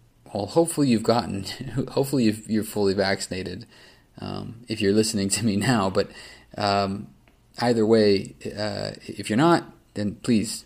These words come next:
please get vaccinated. <laughs> Uh, but if, but if you are fully vaccinated, really try to, you know, think about continuing to wear your mask. Uh, you know, it, it's,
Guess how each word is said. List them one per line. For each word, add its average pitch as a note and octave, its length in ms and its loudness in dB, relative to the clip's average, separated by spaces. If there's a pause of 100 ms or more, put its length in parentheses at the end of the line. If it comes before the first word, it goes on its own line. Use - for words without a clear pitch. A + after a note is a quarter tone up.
please A#2+ 240 2
get F2+ 140 -4
vaccinated. - 760 -4
<laughs> - 80 -20 (360)
Uh, G2+ 180 0
but G#2 160 0
if, G#2 140 0
but G#2+ 100 2
if A2 140 -2
you G2+ 160 -2
are B2+ 240 0
fully G#2 240 0
vaccinated, F#2+ 720 -4 (800)
really B2 720 2 (800)
try C3 300 0
to, A2 200 4 (400)
you A#2 100 -2
know, G#2 80 0
think D#3+ 300 0
about G#2+ 420 0
continuing G#2+ 480 0
to G2+ 140 -2
wear G2 100 4
your G2 160 0
mask. F#2+ 480 -4
Uh, - 200 -12 (260)
you A2+ 160 -6
know, F#2+ 140 -2
it, F#2+ 220 -2
it's, - 300 -6